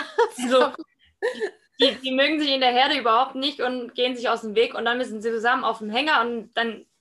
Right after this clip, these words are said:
Speaker 2: kommt sie da raus und können nichts mehr ohne einander machen. Das sind
Speaker 1: Ja.
Speaker 2: die beste Freunde und weil die diese Hängerfahrt gemeinsam überstanden haben.
Speaker 1: Ja, das habe ich auch schon erlebt. Ich glaube, das ist was, was man nicht unterschätzen darf.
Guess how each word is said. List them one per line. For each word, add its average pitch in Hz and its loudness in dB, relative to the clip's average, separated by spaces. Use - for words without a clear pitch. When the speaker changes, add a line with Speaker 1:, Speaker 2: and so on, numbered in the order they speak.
Speaker 2:
kommt 269 -4
sie 247 -2
da 220 2
raus 269 2
und 247 -8
können 233 -4
nichts - -6
mehr 233 0
ohne 226 4
einander 202 2
machen. 196 -4
Das 208 -4
sind 226 -2
Speaker 1:
Ja. 202 -2
Speaker 2:
die - -14
beste 233 -2
Freunde 226 0
und 220 -4
weil 226 2
die 233 0
diese 226 0
Hängerfahrt 226 -2
gemeinsam 214 -2
überstanden 202 -10
haben. 196 -10
Speaker 1:
Ja, 202 -10
das 208 -18
habe 196 -14
ich - -18
auch 190 -12
schon 190 -16
erlebt. 180 -16
Ich - -20
glaube, 185 -18
das 190 -14
ist - -18
was, 190 -12
was 190 -16
man 180 -14
nicht 180 -18
unterschätzen 190 -16
darf. 190 -18